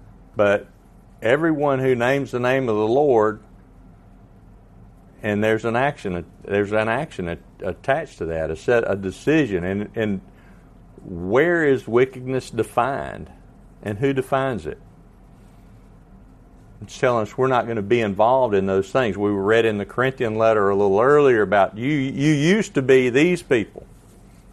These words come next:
And we know who the Corinthians used to be. They used to be just about as bad as us, right? They were bad. All right, they used to do these things. Well,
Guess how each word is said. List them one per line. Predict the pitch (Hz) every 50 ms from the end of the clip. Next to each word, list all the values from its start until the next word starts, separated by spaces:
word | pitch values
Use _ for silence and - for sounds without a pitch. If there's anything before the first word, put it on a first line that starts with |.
| - - - -
And | - 101 110
we | 117 120
know | 135 143 143
who | 147 147
the | 131 123
Corinthians | - - 139 143 143 139 131 123 113 113 120
used | 131 127 123 -
to | 117
be. | 117 131 131 123
They | 92 95 101 107
used | 110 113 110 -
to | - 107
be | 113 117 107
just | 104 120 123 - -
about | 117 117 120 117 104
as | 101
bad | 113 120 120 120 113
as | 107 104
us, | 110 107 92 65 - - - - - - - - - - -
right? | 87 95 107 110 117 - - - - - - - - - - - - - - - - - -
They | 92 104
were | 113 110 104
bad. | 101 104 101 92 73 65 - - - - - - - - - - - - - - - - - -
All | - 90
right, | 95 98 90
they | 95 107 117
used | 120 131 143 135 135 -
to | 117
do | 110 113 120 120 104
these | 110 110 107 101 -
things. | - 110 101 82 - - - - - - - - - - - - - - - - - - - - - - -
Well, | 101 107 110 120 127 131 -